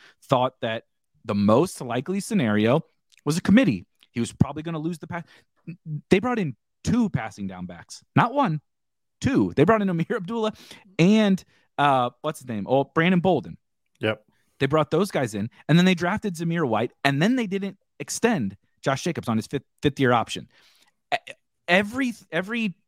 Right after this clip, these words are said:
Speaker 1: tea leaf that we would read was that basically negative sentiment towards Josh Jacobs. And thus, in a market, the market's like, "This is not good for him." So he falls. But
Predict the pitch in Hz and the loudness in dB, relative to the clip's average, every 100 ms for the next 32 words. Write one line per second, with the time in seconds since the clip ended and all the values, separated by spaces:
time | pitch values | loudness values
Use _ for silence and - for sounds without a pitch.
0 | - 214 220 185 127 117 127 127 127 123 | 0 4 6 8 6 4 2 2 2 2
1 | 143 165 104 113 _ _ - 131 139 - | 2 2 0 -4 _ _ -2 2 2 -2
2 | 110 165 202 226 202 151 156 151 139 143 | 0 0 0 -4 -2 0 -2 -4 -2 0
3 | 127 123 - 113 104 123 131 - 196 98 | 0 -2 -2 -2 -2 -2 -4 -4 -6 -8
4 | - - - 151 151 127 196 160 - - | -14 -18 -2 0 2 2 2 0 -6 -6
5 | 143 131 127 214 196 107 143 - _ _ | -2 0 0 -2 -2 -12 -12 -18 _ _
6 | _ - 131 143 190 147 - 113 107 - | _ -2 2 4 2 -2 -6 -6 -6 -8
7 | _ _ _ _ _ - 98 123 127 240 | _ _ _ _ _ -12 -2 0 2 0
8 | 110 - _ - 110 98 - 117 160 - | 0 -4 _ -12 -8 -6 -6 -4 -4 2
9 | 151 117 - - _ _ _ _ _ _ | 2 2 -4 -20 _ _ _ _ _ _
10 | _ _ - 233 127 - | _ _ 0 0 -2 -10